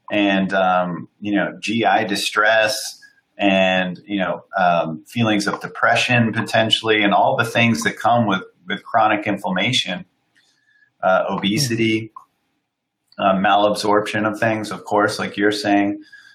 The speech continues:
So I think it's important, um, you know, one, if you feel tired, if you feel, um, G I distress, if you feel like you have chronic inflammation, these are signs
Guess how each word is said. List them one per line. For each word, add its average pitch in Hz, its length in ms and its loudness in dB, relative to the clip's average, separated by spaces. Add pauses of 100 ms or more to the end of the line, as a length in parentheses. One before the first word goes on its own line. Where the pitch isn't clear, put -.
(120)
So 120 500 0
I 110 140 4
think 185 200 2
it's 185 140 -2
important, 139 800 0 (520)
um, 104 600 2
you 113 120 -2
know, 104 140 4
one, 120 400 2
if 104 240 0
you 107 100 -6
feel 113 520 0 (340)
tired, 92 560 0 (100)
if 104 240 0
you 107 200 -4
feel, 107 720 -2 (340)
um, 92 540 0
G 110 260 0
I 101 200 0
distress, 90 600 -4 (140)
if 104 220 -4
you 110 100 -4
feel 107 480 2
like 98 220 0
you 104 140 -4
have 101 320 2
chronic 107 500 0
inflammation, 98 920 -2 (360)
these 156 240 -2
are 202 100 0
signs 135 880 0